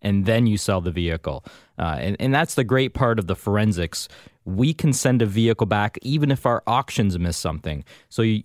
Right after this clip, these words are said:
not only is the customer protected, we're protected. And that way we don't have to ever lie or put a vehicle on that's not what it's supposed to be to the customer in the end.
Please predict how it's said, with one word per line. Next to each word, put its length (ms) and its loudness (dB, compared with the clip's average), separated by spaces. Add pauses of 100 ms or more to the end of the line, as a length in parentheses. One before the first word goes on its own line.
(140)
not 240 2
only 200 4
is 80 2
the 60 2
customer 380 0
protected, 520 -2
we're 180 2
protected. 580 -4
And 140 0
that 120 0
way 120 0
we 120 0
don't 180 0
have 200 0
to 60 0
ever 240 0
lie 280 0
or 120 0
put 180 -4
a 60 0
vehicle 420 0
on 160 2
that's 240 -2
not 420 0 (100)
what 260 -2
it's 120 -4
supposed 440 -2
to 40 -2
be 140 -2
to 140 -6
the 80 0
customer 480 -2
in 80 -2
the 100 -2
end. 320 -4